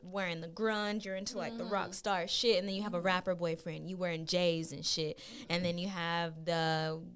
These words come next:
Speaker 1: whatever boyfriend, and you're, like, adapting to that, like, whatever. And it, I feel like it's the same with friends, too. You have a friend that's more into, like,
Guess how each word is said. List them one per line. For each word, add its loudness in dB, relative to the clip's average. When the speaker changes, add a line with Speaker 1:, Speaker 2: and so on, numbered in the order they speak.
Speaker 1:
whatever 4
boyfriend, 0
and -4
you're, 0
like, -4
adapting -2
to -6
that, 0
like, -6
whatever. 4
And 0
it, 2
I 6
feel 2
like 4
it's -4
the -4
same 0
with -4
friends, 2
too. 0
You -2
have 4
a 4
friend 6
that's 4
more 2
into, 0
like, 2